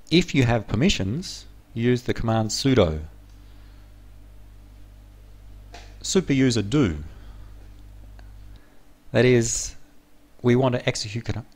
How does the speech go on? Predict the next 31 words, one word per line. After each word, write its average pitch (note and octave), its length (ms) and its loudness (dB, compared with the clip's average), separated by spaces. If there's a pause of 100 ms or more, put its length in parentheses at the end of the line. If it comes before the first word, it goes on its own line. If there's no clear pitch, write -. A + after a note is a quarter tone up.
(120)
execute B2 480 -2
a G2+ 40 2
command, B2+ 680 -2
in A2+ 100 -4
this A2+ 120 0
case A2 360 0
L B2 220 2
S C3 180 2
slash - 540 -2 (480)
home B2+ 460 2
slash G#2+ 300 0
Tanarak. B2 1040 -2 (1200)
Previously, C3 760 2 (800)
we A#2 560 2
didn't C3 240 0
have A2+ 240 -2
the G2+ 80 -2
permissions B2 460 -4
to G#2+ 100 -8
view A2 220 -2
that G#2 200 -2
directory. B2 600 -2 (1000)
We B2+ 140 4
precede F#3 500 0
this C3 160 0
command G#2+ 560 -2
with A#2 600 0
the A#2 120 -2
special C3 300 2
command G#2 340 0
sudo, F#2+ 460 2